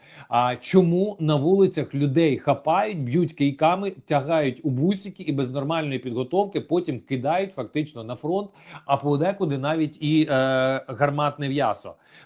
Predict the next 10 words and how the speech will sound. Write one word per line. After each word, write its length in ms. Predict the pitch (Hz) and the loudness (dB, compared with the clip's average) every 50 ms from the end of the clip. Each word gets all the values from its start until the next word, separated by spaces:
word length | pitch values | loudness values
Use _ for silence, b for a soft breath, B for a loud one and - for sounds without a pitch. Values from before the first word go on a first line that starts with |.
| B B | B B
Так? 240 | 160 165 170 - B B B B B | -2 -2 -2 -2 B B B B B
А, 380 | B 123 123 123 123 123 120 117 - _ _ _ _ _ _ _ _ _ _ _ _ _ _ - - _ - | B 4 6 6 6 4 2 -2 -4 _ _ _ _ _ _ _ _ _ _ _ _ _ _ -20 -20 _ -8
більш 380 | 120 123 180 233 208 190 - 160 | -2 2 2 2 2 0 -2 -2
нікому 520 | 160 156 156 - 170 185 185 175 185 - 135 | -2 -2 2 2 2 2 2 0 -4 -2 -2
виходити, 560 | 135 131 - - 151 135 127 123 127 135 127 | -2 -2 0 0 0 0 0 -4 -4 -4 -2
кажуть, 220 | - 147 135 120 | 0 0 0 0
що 100 | - 147 | -2 -4
будуть 320 | 135 131 185 175 170 151 - | -2 0 0 0 0 -2 -2
використовувати 800 | 143 135 - 143 131 123 127 - 160 151 143 131 127 127 - 127 | -2 -2 0 0 0 0 0 0 0 2 2 2 0 0 -2 -4
жінок. 440 | 107 104 139 143 123 107 92 - | -2 -2 -6 -4 -4 -6 -8 -10